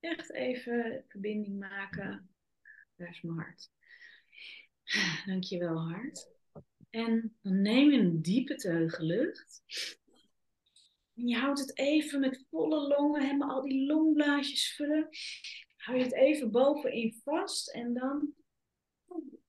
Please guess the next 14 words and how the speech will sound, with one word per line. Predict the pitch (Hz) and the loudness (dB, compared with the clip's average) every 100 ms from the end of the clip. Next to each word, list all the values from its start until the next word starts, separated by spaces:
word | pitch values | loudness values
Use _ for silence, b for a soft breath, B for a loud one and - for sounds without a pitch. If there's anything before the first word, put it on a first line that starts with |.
| _ | _
spring | - - - 294 339 330 | -8 -8 -2 4 6 6
je | |
in | 233 214 | 4 2
je | |
hart | 175 160 156 214 320 - - - - _ _ _ _ _ | 4 4 4 4 4 2 -4 -6 -10 _ _ _ _ _
met | - 196 | -18 -8
een | 202 | -6
zucht, | 185 214 311 339 - - | -4 0 -2 -2 -10 -12
alsof | 220 190 - 311 311 | -8 -6 -2 -2 -2
je | - 220 | -4 0
in | 190 | 2
een | |
zwembad | 185 170 185 233 254 269 269 - | 2 0 0 4 6 4 -2 -4
springt, | - - 233 247 311 392 - | -6 -6 -2 2 2 0 -10